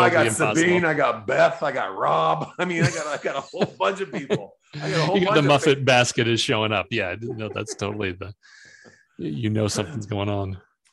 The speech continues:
Speaker 1: Well, okay. So, uh, so just to kind of, um, just to wrap up, is there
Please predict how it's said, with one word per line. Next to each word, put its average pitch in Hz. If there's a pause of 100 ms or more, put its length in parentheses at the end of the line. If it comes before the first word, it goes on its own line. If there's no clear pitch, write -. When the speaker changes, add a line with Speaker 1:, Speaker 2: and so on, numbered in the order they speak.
Speaker 1:
Well, 214
okay. 247
So, 226
uh, -
so 196 (340)
just 220
to 320
kind 180
of, 147
um, 127
just 147
to 151
wrap 117
up, 147
is 139
there 165